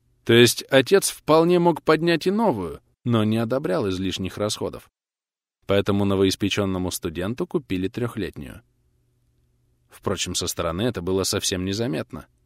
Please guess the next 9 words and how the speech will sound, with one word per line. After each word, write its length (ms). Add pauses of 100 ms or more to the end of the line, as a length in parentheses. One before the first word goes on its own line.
(300)
Причем 420
Дамиру 360
достался 600
вариант, 480
нафаршированный 880
по 160
самое 380
не 120
могу. 360